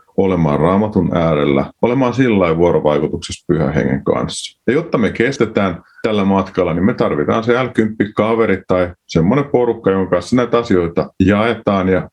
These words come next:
rukoillaan myös tavoitteellisesti. Matti, sä oot sanonut joskus semmoisen ajatuksen, että meidän elämään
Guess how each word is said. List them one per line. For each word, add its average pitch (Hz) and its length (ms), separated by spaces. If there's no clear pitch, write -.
rukoillaan 107 500
myös 110 260
tavoitteellisesti. 87 1040
Matti, 151 280
sä 127 220
oot 127 240
sanonut 107 340
joskus 95 320
semmoisen 92 280
ajatuksen, 87 380
että 104 120
meidän 101 260
elämään 85 520